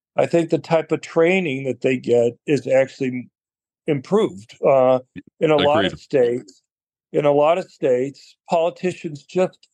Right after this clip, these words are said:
Speaker 1: can't help but get involved in determining what the training, uh, is going to encom-,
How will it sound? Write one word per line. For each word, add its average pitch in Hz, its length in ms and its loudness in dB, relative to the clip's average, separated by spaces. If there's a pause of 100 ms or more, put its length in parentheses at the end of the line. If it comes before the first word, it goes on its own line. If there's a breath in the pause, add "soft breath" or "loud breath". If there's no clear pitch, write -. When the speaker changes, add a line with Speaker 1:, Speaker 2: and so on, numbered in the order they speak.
Speaker 1:
can't 196 320 0 (160)
help 147 360 0 (460)
but 139 180 0
get 165 260 -2
involved 139 640 -2 (320)
in 147 260 0
determining 147 600 -2
what 147 160 0
the 151 100 -2
training, 196 500 -2 (300)
uh, 135 300 2
is 151 200 0
going 127 340 0
to 123 180 -2
encom-, 107 320 -12